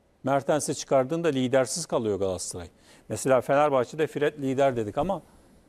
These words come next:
ya Fred o liderliği çok fazla yapamadı. Mertens gülerek yapıyor. Yani çok sıcak, e,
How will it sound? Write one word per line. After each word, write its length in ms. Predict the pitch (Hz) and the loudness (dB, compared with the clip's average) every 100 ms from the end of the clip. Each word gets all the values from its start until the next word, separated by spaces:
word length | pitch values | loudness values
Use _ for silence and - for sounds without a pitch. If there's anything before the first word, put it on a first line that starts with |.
| _ - | _ -20
ya 60 | - - | -20 -14
Fred 240 | - 117 123 - | -4 -2 -2 -2
o 140 | 123 123 | 0 2
liderliği 640 | 120 117 110 113 117 - - - - | 4 2 2 0 -2 -4 -14 -20 -12
çok 220 | - - | -10 -6
fazla 300 | 127 113 110 | -2 0 2
yapamadı. 420 | 113 196 175 95 - - _ - | 2 2 -2 -2 -6 -20 _ -4
Mertens 520 | 123 151 151 185 - - | 0 0 0 -2 -4 -2
gülerek 480 | 135 160 180 139 131 | 2 4 4 2 -2
yapıyor. 360 | 104 - 95 | -2 -2 0
Yani 340 | 110 139 151 - - - _ | 2 4 2 -2 -8 -20 _
çok 280 | - 185 - | 0 0 0
sıcak, 640 | - 143 170 165 - - _ _ - | -4 0 4 4 2 -10 _ _ -20
e, 60 | _ | _